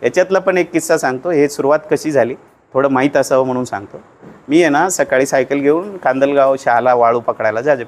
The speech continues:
फिरायचो असं, असं हाप याच्यावर कोण ओळखायचं नाही. आणि तसं फिरून आल्यावर वापस येत होतो. मी एका ठिकाणी आपली घाण सवय लहानपणाची नाही का, आंबे दिसले कैरी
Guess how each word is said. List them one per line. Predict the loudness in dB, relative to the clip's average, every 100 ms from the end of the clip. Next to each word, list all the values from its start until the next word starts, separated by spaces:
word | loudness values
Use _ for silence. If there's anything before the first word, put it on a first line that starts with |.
| -6
फिरायचो | -2 -2 -2
असं, | -6 -10 -20 -20
असं | -10 -8 -2
हाप | -4 0
याच्यावर | 0 2 0 0
कोण | -2 0
ओळखायचं | 2 2 0 -2
नाही. | -6 -10 -16 -20 -20 -20 -20 _
आणि | -8 -2
तसं | 0 0
फिरून | 2 2 4 2
आल्यावर | 2 2 2
वापस | 2 0 -2
येत | -2 -4
होतो. | -6 -10 -20 _ _ -8
मी |
एका | -6 -4
ठिकाणी | -2 -2 0 -2
आपली | -2 -4 -2
घाण | 0 0
सवय | 0 -2 0
लहानपणाची | 0 0 0 -2 -2 -6
नाही | -10
का, | -4
आंबे | -2 0 0
दिसले | 0 -2 -4
कैरी | 0 0 0